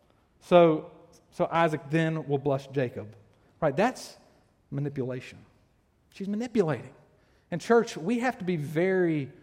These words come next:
aware of our attempts to control people, to leverage people.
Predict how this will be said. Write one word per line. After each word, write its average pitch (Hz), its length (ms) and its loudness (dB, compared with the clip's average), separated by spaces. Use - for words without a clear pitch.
aware 131 520 2
of 123 180 -4
our 185 180 6
attempts - 800 -4
to 143 100 -6
control 185 1000 0
people, - 440 -10
to - 100 -6
leverage 156 760 4
people. - 360 -14